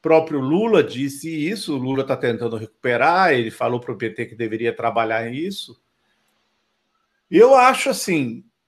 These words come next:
é uma eleição que vai ser muito disputada. Por quê?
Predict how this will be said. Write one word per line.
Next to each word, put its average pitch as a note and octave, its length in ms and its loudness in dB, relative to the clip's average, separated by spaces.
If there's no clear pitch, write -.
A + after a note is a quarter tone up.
é D#3 540 -2
uma G3+ 200 -8
eleição F#3+ 440 -2
que G3+ 60 -6
vai G#3+ 140 -2
ser A#3+ 140 -6
muito F#3+ 420 -2
disputada. A#2+ 680 -6
Por F3+ 240 -2
quê? B2 400 -6